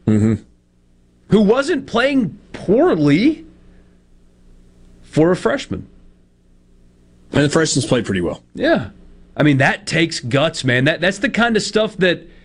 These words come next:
Speaker 2: for the dozens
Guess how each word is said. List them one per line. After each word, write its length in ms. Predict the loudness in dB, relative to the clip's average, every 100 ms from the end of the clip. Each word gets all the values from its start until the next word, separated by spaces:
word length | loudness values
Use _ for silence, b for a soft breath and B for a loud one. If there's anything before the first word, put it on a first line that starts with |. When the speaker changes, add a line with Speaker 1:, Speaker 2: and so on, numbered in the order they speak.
| b b b
Speaker 2:
for 160 | 0 2
the 420 | 4 2 0 -4 b b b -4
dozens 920 | 0 0 0 0 2 0 -2 -6 -8